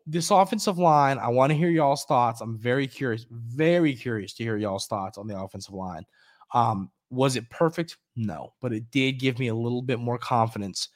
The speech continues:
going forward than I had heading into this ball game. But I still think I'd go get a couple guys in the portal.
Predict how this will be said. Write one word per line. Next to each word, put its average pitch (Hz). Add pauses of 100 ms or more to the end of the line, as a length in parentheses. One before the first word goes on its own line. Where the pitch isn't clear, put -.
(180)
going 113
forward 113
than 110
I 101
had 107
heading 107
into 101
this 98
ball 101
game. 95
But 92
I 92
still 113
think 110
I'd 107
go 107
get 107
a 101
couple 107
guys 95
in 98
the 90
portal. 87